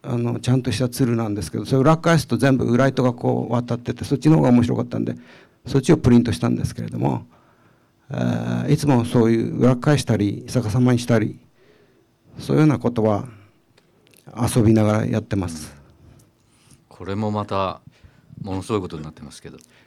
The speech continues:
Speaker 1: これはね、僕、き-、基本的に漫画ってそんな好きじゃないんですけど、あの、この杉浦さんとか、あと、あ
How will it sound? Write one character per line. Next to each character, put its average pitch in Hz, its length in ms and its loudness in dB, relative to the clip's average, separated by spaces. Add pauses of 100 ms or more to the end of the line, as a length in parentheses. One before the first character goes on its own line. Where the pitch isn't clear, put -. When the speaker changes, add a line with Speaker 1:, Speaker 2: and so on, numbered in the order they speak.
(140)
Speaker 1:
こ 139 200 2
れ 151 100 4
は 151 260 0
ね、 143 920 0 (1200)
僕、 135 340 -4
き-、 - 200 -18 (160)
基 - 100 -12
本 220 100 4
的 208 120 2
に 202 80 4
漫 175 360 0
画 196 100 2
っ - 20 -10
て - 80 -10
そ 220 140 0
ん 247 40 2
な 233 100 0
好 - 80 -6
き 202 80 -4
じ 170 60 4
ゃ 160 40 8
な 147 120 6
い 143 60 6
ん 135 40 6
で 123 60 2
す 120 100 -8
け 127 120 4
ど、 131 380 4 (580)
あ 127 160 -4
の、 127 160 0
こ 131 180 0
の 131 560 -2
杉 143 260 8
浦 139 140 8
さ 123 140 2
ん 113 80 0
と 123 120 -4
か、 127 380 0 (1200)
あ 131 140 -4
と、 127 240 0
あ - 20 0